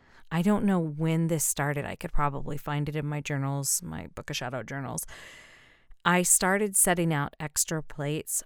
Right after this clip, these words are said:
for ghost orphans. <laughs> And I know that might sound funny, but I do it at Thanksgiving, and then I do it again at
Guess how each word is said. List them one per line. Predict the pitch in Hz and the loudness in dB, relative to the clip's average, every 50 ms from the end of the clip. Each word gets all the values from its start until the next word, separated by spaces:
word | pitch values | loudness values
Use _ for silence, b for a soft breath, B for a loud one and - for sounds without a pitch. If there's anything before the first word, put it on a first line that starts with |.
| - | -8
for | - - - 143 147 147 147 147 147 147 151 151 - _ - - 156 - | -12 -8 -6 -4 -2 0 0 0 0 -2 -4 -6 -8 _ -16 -16 -8 -2
ghost | - 175 190 220 214 - - - - - - | 2 2 4 4 4 2 2 0 -2 -12 -10
orphans. | - 139 135 - 139 127 127 127 135 - - | -8 -8 -8 -6 -6 -6 -4 -4 -4 -2 0
<laughs> | |
And | 156 160 160 151 151 | 2 2 2 2 2
I | 147 170 175 | 2 2 2
know | 147 143 160 196 | 2 2 4 4
that | 180 190 202 - - | 4 6 4 2 2
might | - 170 165 165 165 160 - - | 2 4 4 4 4 2 0 0
sound | - - 160 156 156 156 160 156 - _ _ | 0 2 2 4 4 4 2 2 -2 _ _
funny, | - 220 226 233 233 240 247 240 B B B B B B B B B B B | 0 2 2 4 4 4 2 2 B B B B B B B B B B B
but | - 160 175 165 165 - - | 4 6 6 6 6 4 4
I | 165 170 170 | 4 4 4
do | 151 180 170 | 4 4 4
it | 170 170 | 4 4
at | 170 - - | 4 2 0
Thanksgiving, | - 170 170 160 - - - 160 151 151 156 156 151 156 156 - | 0 0 0 2 0 -2 0 0 2 2 2 2 2 2 0 0
and | 160 151 151 | 0 0 2
then | 151 147 | 2 2
I | 147 151 | 0 0
do | 143 151 151 147 | -2 -2 -2 -2
it | 143 | -2
again | 147 - - 147 143 143 143 143 143 | -2 -2 -2 0 2 2 2 0 0
at | - - 147 139 139 - | -2 -2 -4 -4 -4 -4